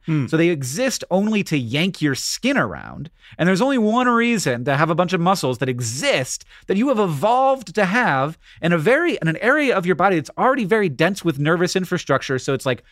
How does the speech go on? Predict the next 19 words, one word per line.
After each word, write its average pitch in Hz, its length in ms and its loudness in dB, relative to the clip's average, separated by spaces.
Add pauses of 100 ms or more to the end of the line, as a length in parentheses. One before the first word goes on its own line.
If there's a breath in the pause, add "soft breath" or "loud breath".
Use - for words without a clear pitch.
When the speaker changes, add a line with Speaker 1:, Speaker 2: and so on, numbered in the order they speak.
(100)
Speaker 2:
complicated 190 600 -2
to 147 40 -6
do 214 220 -2
this. 117 400 -6 (580 soft breath)
You 165 140 0
have 180 140 2
a 175 40 0
bunch 240 320 0
of 233 260 -4
muscles 180 520 0
that - 240 -2
all 208 180 4
they 269 120 2
do 240 180 0
is 147 100 0
move 220 200 0
your 185 100 2
skin - 300 -2
around. 131 420 -4